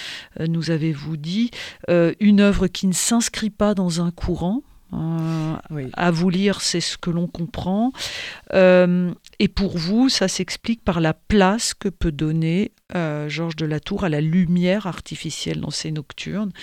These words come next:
Speaker 1: euh, et au rapport, euh, de, entre, que, que, que vous trouvez, euh, qui, que, qui s'établit entre la femme, la flamme, pardon, et l'homme. Euh, on,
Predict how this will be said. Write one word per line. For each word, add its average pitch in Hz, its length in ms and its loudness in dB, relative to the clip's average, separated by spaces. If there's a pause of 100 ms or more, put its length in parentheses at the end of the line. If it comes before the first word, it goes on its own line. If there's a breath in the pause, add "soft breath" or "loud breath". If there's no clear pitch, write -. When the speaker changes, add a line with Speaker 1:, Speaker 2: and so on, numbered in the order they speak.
(640 loud breath)
Speaker 1:
euh, 165 380 2
et 190 260 4
au 170 180 4
rapport, 185 880 -2
euh, 165 220 -2 (360)
de, 165 300 -2
entre, 160 540 -4
que, - 280 -6
que, 139 300 -8
que - 120 -8
vous 135 180 -8
trouvez, 165 640 -2
euh, - 100 -4
qui, - 180 -8 (200)
que, 143 380 -10
qui - 280 -14
s'établit 196 600 -2
entre 175 280 -4
la 139 140 -4
femme, - 920 -4
la 170 160 0
flamme, 214 400 -4
pardon, 165 340 -4 (380 loud breath)
et 190 300 2
l'homme. 170 480 4 (460 loud breath)
Euh, 185 240 8 (480)
on, 202 140 8